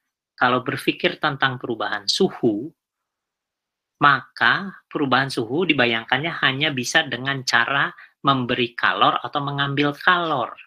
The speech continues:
Maksudnya memberi kalor, kalau kita simpan sistem itu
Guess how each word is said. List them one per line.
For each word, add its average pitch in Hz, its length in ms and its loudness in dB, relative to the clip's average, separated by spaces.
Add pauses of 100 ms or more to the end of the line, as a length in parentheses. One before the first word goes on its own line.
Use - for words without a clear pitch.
(1400)
Maksudnya 143 480 0
memberi 131 400 -4
kalor, 113 560 -6
kalau 123 400 -4
kita 147 400 -4
simpan 143 800 -2 (1400)
sistem 131 720 -2
itu - 480 -6